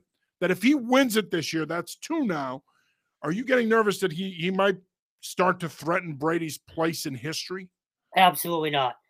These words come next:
Speaker 2: A-, and you actually just said the reason
Speaker 1: <laughs>
Speaker 2: why. Look, he's not as much of a scrambler as maybe we all kinda make him out to be, but there's only so many years that he's gonna be able to run around and do what he does.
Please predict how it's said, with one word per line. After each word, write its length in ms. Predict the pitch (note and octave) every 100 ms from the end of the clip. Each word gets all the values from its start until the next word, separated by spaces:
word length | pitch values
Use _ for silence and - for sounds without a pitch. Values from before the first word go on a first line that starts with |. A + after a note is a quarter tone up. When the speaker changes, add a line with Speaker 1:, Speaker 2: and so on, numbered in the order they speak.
| _ _ -
Speaker 2:
A-, 40 |
and 200 | D#3+ F3+
you 80 | F#3+
actually 240 | A3+ -
just 240 | F#3 - -
said 160 | G#3 F3+
the 100 | F3
reason 300 | F3+ E3 D3+
Speaker 1:
<laughs> 100 | D#3
Speaker 2:
why. 260 | F#3 E3 C#3+ _ _ _ _ _ _
Look, 280 | A3 A3 - - - _ _ _ _ _ _ _ _
he's 240 | G3 B3 G3+
not 240 | A#3+ B3+
as 340 | B3 F3+ G3+
much 220 | E3+ G3 F3
of 80 |
a 80 | E3
scrambler 600 | - - E3+ E3 F#3 F3+ - _ _ E3
as 160 | D#3+
maybe 460 | D3+ E3+ E3 D#3+ C#3+ _ _
we 120 | F3
all 140 | E3 E3
kinda 200 | E3 D#3
make 220 | E3 E3
him 140 | E3+ C3+
out 140 | D#3+
to 100 | G3
be, 280 | F#3+ G3+ G#3+ _ _ _ _ -
but 120 | G#3
there's 180 | G#3 G#3
only 220 | C#4 C4+
so 240 | - A3 A3
many 180 | G#3+
years 520 | E3 E3 G3 E3+ C#3+ - _ _ _
that 80 | F3+
he's 180 | F#3 E3+
gonna 140 | A3
be 100 | G3
able 100 | F#3+
to 80 | F3
run 160 | E3 F3
around 380 | D#3 E3+ F#3
and 160 | E3+ D3
do 80 | E3+
what 100 | E3
he 100 | D3+
does. 440 | D#3+ F3 - -